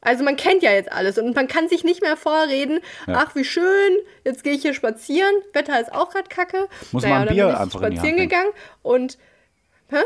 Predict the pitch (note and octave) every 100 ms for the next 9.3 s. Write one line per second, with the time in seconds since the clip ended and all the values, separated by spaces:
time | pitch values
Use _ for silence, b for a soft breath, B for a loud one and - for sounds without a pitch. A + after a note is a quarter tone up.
0 | - _ A3+ A3+ E4+ F#4 - _ _ -
1 | _ _ - A#2+ B2 C3 C3+ B2+ B2+ B2+
2 | E3+ E3 G#2 F#2 F#2 F#2+ E2+ _ _ -
3 | - - G#3 A#3 D4+ - - - - C5+
4 | D#5+ B B G#4+ - G#3 G#3+ G#3+ G#3 G#3
5 | A3+ - B3 - - - _ - C#4 C#4
6 | D4 D4 C4+ E4 E4+ - C4 B3+ B3+ B3
7 | B3 C4+ D#4+ D#4 D#4 D4 B3 B3+ B3 C4+
8 | D4 G3 G3 - F#3+ G3+ G#3+ - C4 -
9 | B3 B3+ G#3+